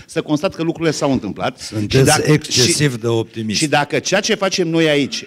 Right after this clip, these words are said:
Speaker 1: va ajuta cu un centimetru în acest traseu care are mulți kilometri,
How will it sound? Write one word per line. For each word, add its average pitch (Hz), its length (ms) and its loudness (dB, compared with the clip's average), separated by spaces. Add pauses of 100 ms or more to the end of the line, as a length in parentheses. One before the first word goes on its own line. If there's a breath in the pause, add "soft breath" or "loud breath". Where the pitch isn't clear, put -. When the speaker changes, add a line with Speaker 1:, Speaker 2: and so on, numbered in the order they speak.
Speaker 1:
va 123 260 0
ajuta 120 720 -4
cu - 220 -16
un 160 300 -4
centimetru 101 920 -4 (320 soft breath)
în 123 100 0
acest 120 360 0
traseu 117 420 0
care 120 200 -6
are 135 160 2
mulți 117 220 -2
kilometri, 95 560 -10